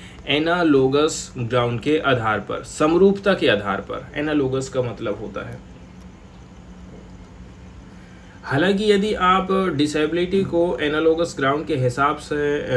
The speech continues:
treat कर रहे हैं, उस हिसाब से यदि उस angle से हम सोच रहे हैं,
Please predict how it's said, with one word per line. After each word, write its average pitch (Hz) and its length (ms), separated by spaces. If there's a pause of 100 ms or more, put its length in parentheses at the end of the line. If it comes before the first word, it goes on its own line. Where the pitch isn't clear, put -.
(420)
treat 170 240
कर 135 200
रहे 131 260
हैं, 127 420 (680)
उस 165 160
हिसाब 160 340
से 170 220
यदि 151 140
उस 143 200
angle 143 320
से 151 120
हम 135 200
सोच 151 380
रहे 143 180
हैं, 123 260